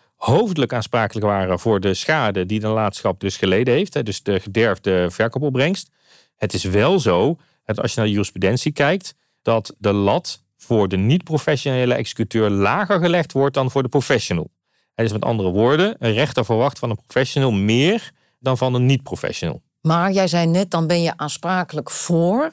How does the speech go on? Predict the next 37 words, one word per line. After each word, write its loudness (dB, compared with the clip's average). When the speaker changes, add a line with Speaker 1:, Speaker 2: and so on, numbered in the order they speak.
Speaker 2:
hè, -2
dus -2
dat -4
huis -2
is -6
verkocht, -4
voor 0
te -2
weinig, 0
bijvoorbeeld -2
een 0
ton. 0
Wat -4
zegt -2
dan 2
het -4
gerechtshof -2
over 0
die 0
ton? -2
Speaker 1:
Ja, 0
daarvan 2
is -4
in 0
dit 2
geval 0
gezegd, 0
hè, 0
dat -2
de, 2
de -2
executeurs 0
daarvoor 0
opdraaien, 0
met 0
z'n 0
allen. -2